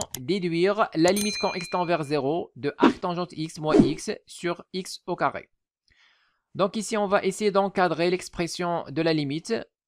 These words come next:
en utilisant la double inégalité qu'on a déjà démontrée dans la question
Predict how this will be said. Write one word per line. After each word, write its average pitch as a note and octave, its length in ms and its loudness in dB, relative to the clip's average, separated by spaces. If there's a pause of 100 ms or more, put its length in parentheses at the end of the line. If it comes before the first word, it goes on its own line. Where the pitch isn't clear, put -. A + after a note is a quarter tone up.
(100)
en G3+ 100 -2
utilisant F#3 720 -2
la D3 200 0
double E3+ 260 -2
inégalité D#3 760 -2 (140)
qu'on D3+ 80 -6
a D3+ 80 0
déjà D#3 240 -2
démontrée C#3+ 400 -4
dans C#3+ 140 0
la C3+ 100 -2
question D3 480 -6